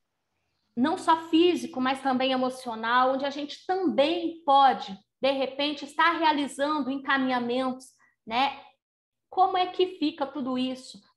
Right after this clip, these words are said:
Toda essa interação, todo esse sigilo, esses encaminhamentos, toda a qualidade do atendimento por meio virtual. O I N S S acha que dá, sem ouvir o Conselho Federal de Serviço Social,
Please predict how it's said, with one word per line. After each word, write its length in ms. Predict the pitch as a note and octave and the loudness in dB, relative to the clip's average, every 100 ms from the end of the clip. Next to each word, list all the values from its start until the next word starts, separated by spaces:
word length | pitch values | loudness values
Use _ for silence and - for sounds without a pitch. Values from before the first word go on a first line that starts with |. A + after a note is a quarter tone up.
| - | 0
Toda 220 | C#4 C#4 | 2 2
essa 200 | E4 D4+ | 0 -4
interação, 800 | C#4+ D4 C4+ C4 - C4 B3 B3 | -2 0 2 0 -4 -4 -4 -2
todo 200 | C#4 D4+ | -2 -2
esse 220 | D4 - | -6 -10
sigilo, 1000 | - - C4 B3+ - G#3 A3 C4 C#4 C4 | -8 -4 -2 -4 -10 -12 -6 -4 0 0
esses 320 | C4+ C#4 B3+ | -2 -6 -10
encaminhamentos, 800 | C#4+ C#4+ C#4 C4 B3 A3+ C4 C#4 - _ _ _ | -8 -4 -2 0 -2 -2 -4 -6 -14 _ _ _
toda 260 | - F#4+ G4+ | 4 6 6
a 80 | F#4+ | 2
qualidade 600 | - F4 C#4+ B3+ C#4 C#4 | 4 4 6 4 4 2
do 100 | C4 | -2
atendimento 540 | C4+ C4 B3+ B3+ B3+ | -2 -4 -4 -4 -6
por 140 | B3 B3+ | -4 0
meio 320 | A#3+ B3 A#3+ | 0 0 -4
virtual. 720 | B3+ C4 - C4+ G3+ F3+ F3+ _ - | -8 -8 -2 2 4 2 -4 _ -8
O 60 | F#4 | -4
I 60 | |
N 100 | F4+ | 0
S 260 | E4 E4 D#4+ | -2 -2 -2
S 260 | D#4+ D#4+ | -2 -2
acha 400 | D4 C#4+ D4 D#4+ - _ _ | 0 0 -2 -8 -10 _ _
que 120 | - | -4
dá, 400 | B3+ B3 A3+ - - _ _ _ _ _ | 2 4 4 0 -14 _ _ _ _ _
sem 640 | - - - F4+ G#4+ A4 G#4+ - _ _ _ | -20 -8 2 4 4 -2 -8 -14 _ _ _
ouvir 840 | - F#4+ D#4+ - B3+ B3 G3 G3 - _ _ - | 6 6 6 2 2 2 2 -2 -14 _ _ -10
o 80 | A#3 | -8
Conselho 440 | C4 B3+ C#4+ C#4 | -6 -2 0 0
Federal 480 | C#4 B3 A#3+ A#3 A#3 | 2 4 6 4 2
de 160 | - | -4
Serviço 380 | - G3 G3+ G3+ | -14 -14 -14 -16
Social, 800 | - - G3+ G3+ A3+ A#3 A#3 - | -20 -16 -4 -2 0 -2 -4 -10